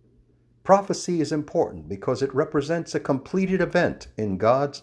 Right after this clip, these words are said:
sight. Jesus was born in time, but God saw it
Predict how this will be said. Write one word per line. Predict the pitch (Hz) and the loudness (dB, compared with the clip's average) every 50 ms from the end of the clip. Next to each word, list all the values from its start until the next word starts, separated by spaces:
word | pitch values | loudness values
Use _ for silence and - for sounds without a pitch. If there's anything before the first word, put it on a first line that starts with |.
| - - | -14 -14
sight. | - - - 151 123 76 - - - - _ _ _ _ _ _ _ _ _ _ _ _ _ _ _ _ _ _ _ _ _ _ - | -8 -4 -4 -4 -4 -6 -10 -16 -20 -20 _ _ _ _ _ _ _ _ _ _ _ _ _ _ _ _ _ _ _ _ _ _ -14
Jesus | - 87 127 170 185 190 165 180 190 190 190 - - | -6 -2 0 2 2 2 2 2 0 0 -2 -4 -6
was | 190 180 - | -6 -6 -6
born | - - 143 147 147 143 143 147 147 | -2 2 2 4 4 4 4 2 2
in | 143 147 143 | 0 -2 -2
time, | 147 - 151 143 127 87 69 62 60 69 - - _ - - _ _ _ - - _ _ _ _ _ _ _ _ - | -4 -4 -2 -2 0 -2 -2 -4 -8 -12 -16 -20 _ -20 -20 _ _ _ -20 -20 _ _ _ _ _ _ _ _ -2
but | 107 107 95 101 | -2 -2 0 2
God | 101 120 147 156 147 131 110 98 90 - - | 2 4 4 4 4 4 2 2 0 -2 -6
saw | - - - 147 139 139 | -10 -2 2 2 2 4
it | 143 143 143 | 2 0 -2